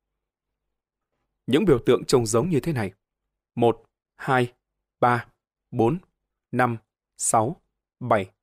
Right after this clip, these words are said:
tám, chín, không. Và cô ấy bắt đầu tìm kiếm thông tin trong các hiệu sách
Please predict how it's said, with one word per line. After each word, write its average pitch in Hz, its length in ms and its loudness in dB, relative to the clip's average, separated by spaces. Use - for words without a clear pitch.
tám, 120 240 -2
chín, 123 280 -2
không. 117 300 -2
Và 135 200 2
cô 131 80 4
ấy 120 140 4
bắt 208 180 -2
đầu 120 160 2
tìm 117 240 -4
kiếm 120 260 -4
thông 156 180 -6
tin 120 200 -2
trong 117 200 -2
các 170 140 -2
hiệu 113 140 -4
sách - 180 -6